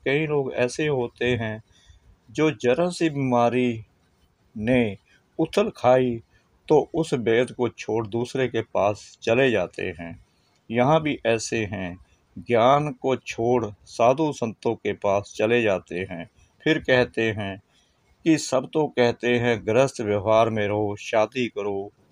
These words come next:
आप कहते हो शादी करके पवित्र रहो, यह फिर कौन सी मुसीबत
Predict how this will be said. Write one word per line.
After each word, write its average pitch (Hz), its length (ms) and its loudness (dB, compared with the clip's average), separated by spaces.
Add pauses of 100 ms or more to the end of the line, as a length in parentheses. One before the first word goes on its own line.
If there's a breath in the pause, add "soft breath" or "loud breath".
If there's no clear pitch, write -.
आप 131 240 4
कहते 123 440 -2
हो 117 180 -4
शादी 107 460 -4
करके 101 500 -6 (800 soft breath)
पवित्र 143 420 0
रहो, 92 540 0 (500)
यह 151 160 2
फिर 160 220 -4
कौन 147 360 0
सी 170 200 0
मुसीबत 120 420 -2